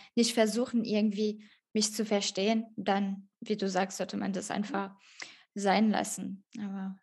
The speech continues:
Speaker 1: ja, es,
Speaker 2: Genau.
Speaker 1: es passiert schon. Also viele,
Speaker 2: <laughs>
Speaker 1: auch mit Freunden aus, äh, der Aktivismusbewegung, wo ich dachte,
Speaker 2: Mhm.
Speaker 1: dass wir Freunde und dann
Speaker 2: Kenn ich, ja.
Speaker 1: haben irgendwelche Gerüche so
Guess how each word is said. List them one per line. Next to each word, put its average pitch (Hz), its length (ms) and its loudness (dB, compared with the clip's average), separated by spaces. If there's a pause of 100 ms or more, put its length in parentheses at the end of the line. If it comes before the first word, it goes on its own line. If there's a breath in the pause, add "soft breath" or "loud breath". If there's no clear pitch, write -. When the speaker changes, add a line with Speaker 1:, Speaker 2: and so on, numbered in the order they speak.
(140)
Speaker 1:
ja, 202 200 4
es, 214 140 -2
Speaker 2:
Genau. 233 160 -6
Speaker 1:
es 254 220 0
passiert 220 500 2
schon. 202 480 0
Also 214 320 2 (320 loud breath)
viele, 269 680 6 (100)
Speaker 2:
<laughs> - 80 -16 (540)
Speaker 1:
auch 269 180 4
mit 269 160 4
Freunden 226 720 6
aus, - 440 0
äh, 208 320 4 (600 soft breath)
der 196 400 4
Aktivismusbewegung, 202 1500 -2
wo 233 160 8
ich 240 220 4
dachte, 214 560 0
Speaker 2:
Mhm. - 140 -18
Speaker 1:
dass 214 380 0
wir 214 180 6
Freunde 214 520 4
und 214 180 2
dann 220 220 2 (580 loud breath)
Speaker 2:
Kenn 180 220 -4
ich, - 80 -4
ja. 233 100 0
Speaker 1:
haben 254 420 2
irgendwelche 269 760 0 (100)
Gerüche 254 580 2
so 247 460 2